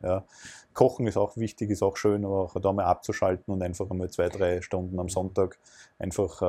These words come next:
äh, zu kochen und auch für Freunde, äh, und Familie mal zu kochen.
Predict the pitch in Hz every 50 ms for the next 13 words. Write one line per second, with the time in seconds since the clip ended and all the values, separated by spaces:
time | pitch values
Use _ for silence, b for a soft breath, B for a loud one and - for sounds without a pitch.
0 | 90 90 92 85 - 104 90 - 101 95 - - - 98 92 92 90 95 85 -
1 | - - 101 - - 92 87 92 95 92 98 95 95 95 92 90 90 90 92 60
2 | 60 60 58 - 58 - - 92 95 - - 98 95 98 101 101 101 98 95 92
3 | 90 - - 87 - - 87 - - - 92 87